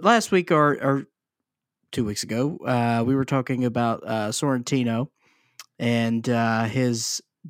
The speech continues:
discography. And one of the films that was mentioned was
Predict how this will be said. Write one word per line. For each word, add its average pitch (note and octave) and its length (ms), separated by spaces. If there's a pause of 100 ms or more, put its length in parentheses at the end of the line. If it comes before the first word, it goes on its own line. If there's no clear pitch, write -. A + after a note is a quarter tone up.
(140)
discography. B2+ 1160 (800)
And A#2+ 800 (920)
one D#3+ 200
of D#3 80
the C#3+ 80
films C#3+ 340
that C3+ 120
was B2 160
mentioned C3+ 420
was B2 460